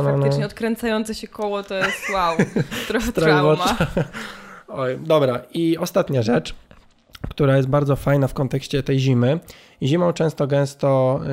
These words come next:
Speaker 1: y, robimy roztrenowanie. I też w tym właśnie na tym gdyńskim tygodniu M T B, y, był temat, y,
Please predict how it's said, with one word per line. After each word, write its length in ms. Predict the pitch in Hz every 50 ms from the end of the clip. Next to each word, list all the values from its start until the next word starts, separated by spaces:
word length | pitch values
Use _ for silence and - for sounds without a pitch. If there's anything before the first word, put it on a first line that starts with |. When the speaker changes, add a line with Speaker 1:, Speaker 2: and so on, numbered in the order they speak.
| 131 127 127 127
Speaker 1:
y, 40 | 123
robimy 540 | 123 123 123 131 127 127 131 127 123 127 127
roztrenowanie. 840 | 127 127 - - 143 139 135 135 127 123 117 113 110 113 123 151 185 - - _ _ _ - - - _ _ _ _ _ _ _ _ _ _ _ _ - - _ _ _ _ _ _ _
I 880 | - - 131 131 127 127 131 131 131 131 131 131 131 131 131 131 131 131 - _ _
też 460 | - 160 165 175 170 - - - - -
w 60 | -
tym 580 | - - 147 147 151 151 147 143 139 139 135 123 123
właśnie 440 | 127 131 131 120 - - - 131 127
na 100 | 127 127
tym 220 | - 143 135 127
gdyńskim 560 | 123 131 135 135 131 - - - 135 127 123
tygodniu 440 | 120 - 131 131 127 123 123 123 123
M 100 | 120 120
T 120 | - - 127
B, 460 | 131 165 160 143 123 120 135 147 185 - - _ -
y, 300 | - - 127 123 123 120
był 260 | 120 120 131 139 151
temat, 640 | 151 - - 135 135 135 131 131 131 131 131 - - - - - - _ _ _ _ _ _ _ _ _ _ _ _
y, 40 | -